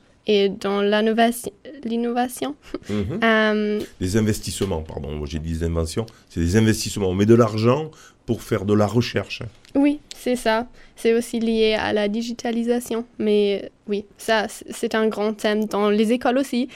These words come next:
Speaker 1: Et
Speaker 2: Mhm.
Speaker 1: parce que tu, tu m'as demandé si j'ai aussi participé dans ce combat un peu comme, comme jeune, euh, j'ai organisé quelques, euh, manifestations à Berlin avec
Speaker 2: Hmm.
Speaker 1: des autres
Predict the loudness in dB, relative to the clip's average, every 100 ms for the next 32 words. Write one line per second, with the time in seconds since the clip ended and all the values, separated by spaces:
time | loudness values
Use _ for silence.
0 | -6 -2 0 0 2 0 0 -6 -8 -4
1 | 0 2 4 4 4 6 6 4 2 -4
2 | -2 2 2 0 -4 0 2 2 0 -2
3 | -2 -4 -6 -8 0 2 2 0 -2 -2
4 | -4 0 0 2 2 0 2 2 2 -2
5 | -18 _ 0 2 2 0 2 4 4 2
6 | 0 -2 -4 -2 0 2 0 2 2 4
7 | 4 2 0 2 2 2 -2 -4 -4 -4
8 | -2 -4 -4 -8 _ -6 -2 0 0 0
9 | -2 -4 -4 -6 -4 -4 -2 -2 -2 -2
10 | -2 -2 0 0 0 -4 -6 -6 -4 -4
11 | -4